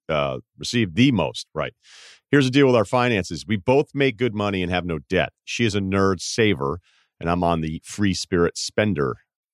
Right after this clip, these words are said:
uh, side of things. About two years ago, I broke down to her demands and allow her full control of the finances. All the money goes into one account for bills and groceries, et cetera, and she sends me an allowance of sorts for cash and gas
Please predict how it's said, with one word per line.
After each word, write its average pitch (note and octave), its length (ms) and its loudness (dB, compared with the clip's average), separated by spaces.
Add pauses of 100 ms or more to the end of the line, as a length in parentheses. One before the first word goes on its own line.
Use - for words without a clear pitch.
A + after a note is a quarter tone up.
uh, B1+ 120 -14
side A#1 320 -12
of A#1 80 -20
things. - 280 -14
About F#2 160 0
two A#2+ 120 0
years A2+ 200 4
ago, G#2 220 4
I F2+ 80 4
broke F2+ 240 0
down F2+ 320 0
to D#2 80 -6
her D#2+ 140 -4
demands D2 840 -6 (480)
and D#2 80 -8
allow E2 240 2
her D#2 140 -4
full G2+ 280 0
control E2+ 400 -2
of D2+ 60 -4
the - 60 -20
finances. F2 580 -4
All F2 160 0
the G2 80 -2
money F#2+ 220 0
goes F2 240 0
into D#2+ 100 0
one D#2 220 0
account E2 360 -4
for C#2 100 -12
bills E2 380 0
and D2+ 80 -8
groceries, D#2+ 480 -4
et - 60 -12
cetera, C#2 460 -2 (100)
and C#2+ 160 -6
she - 140 -10
sends E2 340 -2
me D#2+ 100 -4
an C#2+ 80 -4
allowance C2+ 840 -2 (360)
of C#2 120 -4
sorts C#2 360 -4
for - 160 -10
cash D2+ 600 -2
and C#2 180 -8
gas C#2 540 -2